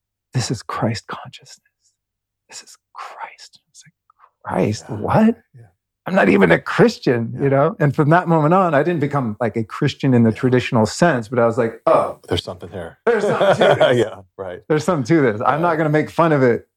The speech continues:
Speaker 1: you know, anymore, the
Speaker 2: Right.
Speaker 1: little church in the corner, whatever, however people are
Speaker 2: Yeah.
Speaker 1: getting into it. Hey,
Speaker 2: Do
Speaker 1: I'm
Speaker 2: you, yep.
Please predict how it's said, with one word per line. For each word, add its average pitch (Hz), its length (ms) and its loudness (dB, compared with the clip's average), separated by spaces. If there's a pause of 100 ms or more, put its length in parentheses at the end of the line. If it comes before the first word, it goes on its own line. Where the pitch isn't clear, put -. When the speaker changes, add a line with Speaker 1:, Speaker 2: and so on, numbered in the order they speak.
Speaker 1:
you 147 80 4
know, 117 200 4
anymore, 101 480 2
the - 40 0
Speaker 2:
Right. 127 80 -2
Speaker 1:
little 127 220 -4
church 127 340 -2
in 135 80 0
the 123 60 2
corner, 127 320 2
whatever, 127 280 2
however 165 420 0
people 170 280 -2
are 82 140 0
Speaker 2:
Yeah. - 60 -2
Speaker 1:
getting 123 180 -4
into 180 300 2
it. 196 200 0
Hey, 123 260 2
Speaker 2:
Do 107 40 2
Speaker 1:
I'm 104 280 2
Speaker 2:
you, 104 280 2
yep. 95 320 0